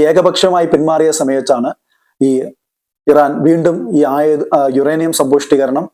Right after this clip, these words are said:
അറുപത്, അറുപത് ശതമാനത്തിലേക്ക് കൊണ്ടുവന്ന് എത്തിച്ചത്. അപ്പോൾ ഈ ഒരു കരാറിൽ നിന്നും അമേരിക്ക പിന്മാറിയതോടുകൂടി ഇറാന് വലിയ രീതിയിലുള്ള ഗുണം ചെയ്തു എന്നുള്ളതാണ് നമുക്ക് മനസ്സിലാക്കാൻ വേണ്ടി സാധിക്കുന്നത്. അപ്പോൾ ഈ ചർച്ച ഏതെങ്കിലും തരത്തിൽ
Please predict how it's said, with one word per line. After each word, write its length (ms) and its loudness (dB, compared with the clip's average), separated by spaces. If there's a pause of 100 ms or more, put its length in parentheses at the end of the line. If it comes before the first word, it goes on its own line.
(280)
അറുപത്, 520 0
അറുപത് 280 2
ശതമാനത്തിലേക്ക് 640 0
കൊണ്ടുവന്ന് 380 0
എത്തിച്ചത്. 340 -4 (480)
അപ്പോൾ 240 2
ഈ 120 2
ഒരു 100 0
കരാറിൽ 420 2
നിന്നും 240 -2 (480)
അമേരിക്ക 320 2
പിന്മാറിയതോടുകൂടി 800 2
ഇറാന് 300 -2
വലിയ 200 -2
രീതിയിലുള്ള 340 0
ഗുണം 280 -2
ചെയ്തു 320 0
എന്നുള്ളതാണ് 420 -4 (280)
നമുക്ക് 240 0
മനസ്സിലാക്കാൻ 440 0
വേണ്ടി 140 0
സാധിക്കുന്നത്. 560 -2 (520)
അപ്പോൾ 240 2
ഈ 60 2
ചർച്ച 300 2
ഏതെങ്കിലും 400 2
തരത്തിൽ 300 2